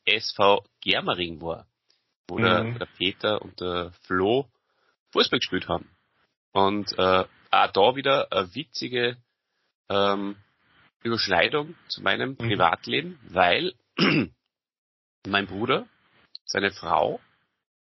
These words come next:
Speaker 1: ist, äh, aus diesem Dorf oder aus diesem Ort, Stadt vielleicht sogar, <laughs>
Speaker 2: Wahnsinn.
Speaker 1: äh, entsprungen, entstammt. Und, ähm, das habe ich ja witzig gefunden. Da muss ich direkt jetzt mal fragen,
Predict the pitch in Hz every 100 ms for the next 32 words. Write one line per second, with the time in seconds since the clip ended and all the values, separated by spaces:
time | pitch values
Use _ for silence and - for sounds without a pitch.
0 | _ _ 127 - - - 117 120 - 127
1 | - - 131 135 156 - _ _ - -
2 | 165 113 - - - _ 113 98 - -
3 | - 113 113 - - _ _ - 117 117
4 | - - - - 58 - - 90 - 82
5 | 85 - _ _ - - - - - _
6 | - - 104 92 101 85 - - - -
7 | 101 95 - 98 107 98 87 - _ _
8 | _ _ _ _ _ - - _ - 101
9 | - 101 98 113 - _ _ _ - 104
10 | 110 110 110 113 95 107 107 104 101 107
11 | 107 _ _ _ _ _ _ _ _ -
12 | 123 135 147 139 147 113 147 - 147 98
13 | - 101 135 151 135 151 - - 110 101
14 | 82 90 170